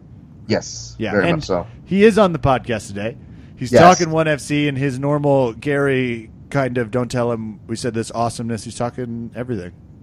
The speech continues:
Speaker 2: Everything we asked him about, basically. And some things we didn't. That was our fault.
Speaker 1: No.
Speaker 2: There's a lot to talk about with U F C two twenty-seven, Raph, and we are going to do that later in the week.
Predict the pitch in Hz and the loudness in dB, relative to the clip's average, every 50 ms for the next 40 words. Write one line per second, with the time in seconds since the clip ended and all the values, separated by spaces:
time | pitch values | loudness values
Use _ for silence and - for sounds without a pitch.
0 | - - - - - - 104 104 107 110 113 113 113 113 - 104 90 85 85 90 | -20 -20 -20 -20 -20 -16 -14 -12 -12 -10 -10 -10 -10 -12 -12 -14 -14 -12 -12 -14
1 | - - - - - - - - - - - - - - - - - - - - | -12 -14 -14 -14 -16 -20 -20 -20 -20 -20 -20 -20 -20 -20 -20 -20 -20 -20 -20 -20
2 | - - - - - - - - - - - - - - - - - - - - | -20 -20 -20 -20 -20 -20 -20 -20 -20 -20 -20 -20 -20 -20 -20 -20 -20 -20 -16 -10
3 | 131 135 123 - 156 127 143 151 143 135 151 139 156 147 110 92 - - - - | -10 -8 -8 -6 -8 -6 -6 -6 -4 -4 -2 -2 -2 -4 -6 -8 -14 -18 -20 -20
4 | - - - 110 104 98 95 101 98 95 - 80 76 71 - - - - - - | -20 -14 -10 -8 -8 -6 -6 -6 -6 -8 -8 -12 -12 -12 -14 -18 -20 -20 -20 -20
5 | - - - - - - 117 104 92 92 87 85 - - - - - - - - | -20 -20 -20 -20 -14 -8 -6 -4 -4 -4 -6 -10 -12 -18 -20 -20 -20 -20 -20 -20
6 | - - - - - - - 151 165 170 165 160 156 147 131 - - - - - | -20 -20 -20 -20 -14 -6 0 2 2 4 4 2 2 0 -4 -6 -10 -14 -16 -18
7 | - - - - - - - - 135 139 139 147 160 160 151 - - 127 110 - | -20 -20 -20 -20 -20 -14 -6 -4 -2 0 2 4 4 4 4 2 -4 -6 0 2
8 | 139 123 120 - 120 95 110 110 104 101 98 - - - 110 110 - - 117 120 | 4 4 4 2 0 -2 -2 -2 -2 -4 -6 -8 -8 -8 -8 -8 -8 -6 -6 -4
9 | 117 110 104 - - - 120 113 107 104 98 92 - - - - 120 117 110 107 | -4 -4 -6 -8 -8 -6 -6 -4 -4 -4 -6 -8 -10 -10 -6 -4 -2 -2 -2 -2
10 | 104 101 - - - - 113 113 107 98 92 - - 123 113 107 113 107 107 107 | -4 -6 -8 -10 -12 -10 -10 -8 -8 -8 -8 -4 -4 -4 -2 -4 -6 -6 -6 -6
11 | 110 110 110 107 - - - 143 131 127 131 151 185 208 202 190 190 180 156 170 | -4 -4 -4 -6 -8 -10 -10 -8 -6 -2 0 2 4 6 6 6 4 4 2 2
12 | 175 185 185 185 170 160 160 143 131 123 180 202 202 190 185 190 190 196 180 147 | 4 4 2 2 0 -4 -6 -6 -2 2 2 4 4 6 6 6 6 6 4 2
13 | 147 165 175 196 202 202 196 196 185 185 180 175 170 165 165 156 160 214 226 220 | 0 2 4 6 6 6 4 2 2 0 -2 -2 -2 -2 -2 0 2 2 4 4
14 | 185 120 - - - - | 2 0 -4 -10 -18 -18